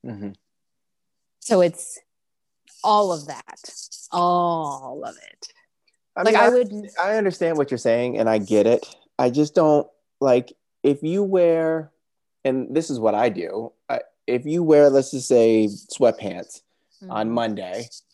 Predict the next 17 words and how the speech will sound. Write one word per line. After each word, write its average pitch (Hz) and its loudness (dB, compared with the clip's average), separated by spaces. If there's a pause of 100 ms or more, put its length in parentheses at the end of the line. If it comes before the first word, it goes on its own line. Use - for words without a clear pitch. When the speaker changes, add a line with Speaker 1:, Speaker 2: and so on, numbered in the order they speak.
(200)
Speaker 1:
you 120 -6
take 127 -4
a 127 -8
shower 135 0
Monday, 113 -6 (340)
you - -8
change 180 -4
your 147 -2
underwear, 117 -4
but 117 -8
wear 143 -2
the 143 -6
same 170 -6
sweatpants, 127 -8 (380)
what's - -14
the 294 -4
problem? 339 -6